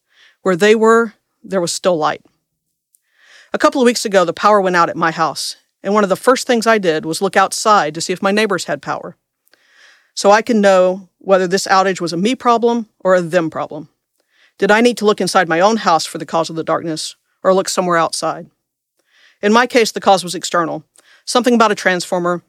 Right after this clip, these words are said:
something outside my control. But in Pharaoh's case, if he had looked, he would have seen that the Israelites had light. So the issue must be within Egypt, and he should have been looking in his own house to find the problem.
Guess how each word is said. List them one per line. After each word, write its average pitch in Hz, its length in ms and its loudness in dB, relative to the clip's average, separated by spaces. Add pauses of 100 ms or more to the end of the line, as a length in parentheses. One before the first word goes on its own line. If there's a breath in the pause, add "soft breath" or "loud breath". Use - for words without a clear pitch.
(140)
something 208 340 -2
outside 175 320 0
my 160 100 -6
control. 156 440 -8 (1000)
But 202 120 4
in 190 100 2
Pharaoh's 240 320 4
case, 165 440 -4 (160)
if - 120 -6
he 220 80 2
had 190 100 2
looked, 214 520 0 (560)
he 226 100 -2
would 208 140 2
have 175 80 -6
seen 226 320 0
that 175 140 -4
the - 120 -8
Israelites 190 520 2
had 165 200 -4
light. 143 380 -8 (480)
So - 140 -4
the 190 160 2
issue 208 300 0
must 202 320 0
be 208 100 -2
within 202 400 -4
Egypt, - 460 -12 (420)
and 175 100 -2
he 233 240 0
should 190 200 -6
have 165 80 -8
been 175 140 0
looking 175 340 -4
in 170 80 -4
his 160 200 -4
own 208 200 2
house - 480 -8 (100)
to - 80 -20
find 160 220 -6
the 156 40 -14
problem. 151 360 -12